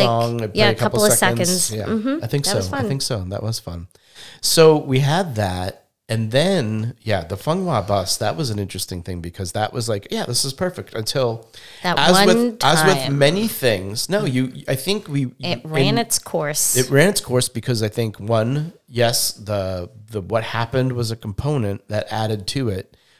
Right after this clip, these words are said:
Speaker 2: but it's also, there's a certain, you reach a certain age, you become a person of a certain age,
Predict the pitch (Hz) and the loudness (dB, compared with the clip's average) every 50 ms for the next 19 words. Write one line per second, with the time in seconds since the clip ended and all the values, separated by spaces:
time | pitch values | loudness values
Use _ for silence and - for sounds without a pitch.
0 | _ _ - 113 107 - - - - 110 110 - - 151 147 135 123 110 117 110 | _ _ -6 -4 -4 -4 -6 -4 -4 -2 -2 0 -2 0 0 0 0 0 0 0
1 | - - 127 117 113 110 110 104 104 101 104 117 135 147 - 135 - - - 120 | 0 0 0 -2 -4 -6 -10 -8 -8 -6 -4 -4 -4 -2 -2 -2 -2 0 0 -2
2 | 110 - 104 - - - 87 82 78 78 73 - - - - 104 101 110 - 131 | -4 -4 -8 -10 -10 -10 -10 -10 -10 -14 -12 -10 -10 -8 -6 -6 -6 -4 -2 -2
3 | 143 151 151 147 - 165 165 165 - 185 175 160 143 - - 139 - - 107 - | -2 -2 -2 -4 -4 -2 -2 -2 -4 -4 -4 -4 -4 -4 -4 -4 -6 -8 -10 -10
4 | - 95 95 90 87 92 92 - | -8 -8 -8 -8 -10 -10 -12 -12